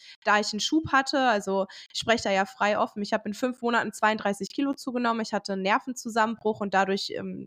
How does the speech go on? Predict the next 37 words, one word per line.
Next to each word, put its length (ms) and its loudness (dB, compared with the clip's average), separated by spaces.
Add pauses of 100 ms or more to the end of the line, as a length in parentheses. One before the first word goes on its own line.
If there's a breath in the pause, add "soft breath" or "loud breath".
ist 200 -8
der 140 6
ausgelöst. 500 0
Ich 100 -6
war 140 4
schon 200 -4
bereits 360 2
bestrumpft. 580 -4
Ich 160 -2
hab 60 -2 (140)
Lymph-, 380 -2
Lymph-, 440 -4
äh, 300 2 (320 loud breath)
Lymphomaten 560 2
bekommen. 380 -2
Dank 260 0 (100)
Corona 560 4
hab 120 4
ich 120 -2
Lymphomaten 640 2
bekommen, 440 0 (520 loud breath)
ähm, 440 4 (100)
weil 180 2
die 60 0
gesagt 360 0
haben, 180 0
„Na 80 2
ja, 160 2
wir 80 -2
können's 260 -4
anders 340 -2
gerade 220 2
nicht 220 0
stemmen.“ 320 0
Viel 180 2
Bewegung, 800 4
ähm, 560 0